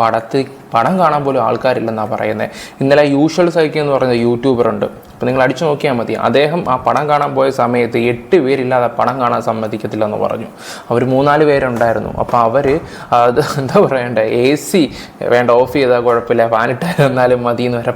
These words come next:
പറഞ്ഞിട്ട് പോലും അവരെ ആ പടം കാണിച്ചില്ല. അവർ പിന്നെ വേറൊരു പടം കാണേണ്ട അവസ്ഥ വന്നു. ഒന്ന് ആലോചിച്ച് നോക്കിയേ, നമ്മുടെ ചില വാക്കുകൾ ഉണ്ടാക്കുന്ന ചില പ്രശ്നങ്ങൾ, വാവിട്ട കോടാലി എന്ന് പറയത്തില്ലേ, ഇതിപ്പോൾ വലിയൊരു പടം തന്നെ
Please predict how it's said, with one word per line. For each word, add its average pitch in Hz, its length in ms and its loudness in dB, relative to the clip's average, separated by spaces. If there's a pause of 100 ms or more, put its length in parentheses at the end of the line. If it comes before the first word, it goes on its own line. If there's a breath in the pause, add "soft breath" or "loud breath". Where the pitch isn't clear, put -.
പറഞ്ഞിട്ട് 120 460 0
പോലും 113 340 2 (500 loud breath)
അവരെ 117 220 2
ആ 120 120 -2
പടം 117 260 -2
കാണിച്ചില്ല. 110 400 -2
അവർ 120 160 0
പിന്നെ 123 120 -2 (100)
വേറൊരു 147 480 2
പടം 131 260 2
കാണേണ്ട 120 320 2
അവസ്ഥ 117 220 -8 (100)
വന്നു. 104 240 -8
ഒന്ന് 127 160 -4 (100)
ആലോചിച്ച് 127 400 0
നോക്കിയേ, 113 280 0 (360 loud breath)
നമ്മുടെ 135 260 0
ചില 135 120 4 (140)
വാക്കുകൾ 143 500 2
ഉണ്ടാക്കുന്ന 135 500 -2
ചില 127 120 2 (100)
പ്രശ്നങ്ങൾ, 120 440 -2 (120)
വാവിട്ട 123 320 0 (120)
കോടാലി 131 380 2
എന്ന് 139 160 -4
പറയത്തില്ലേ, 110 520 -4 (480 loud breath)
ഇതിപ്പോൾ 127 240 -2 (220)
വലിയൊരു 170 320 2 (140)
പടം 131 260 2 (120)
തന്നെ 127 260 -2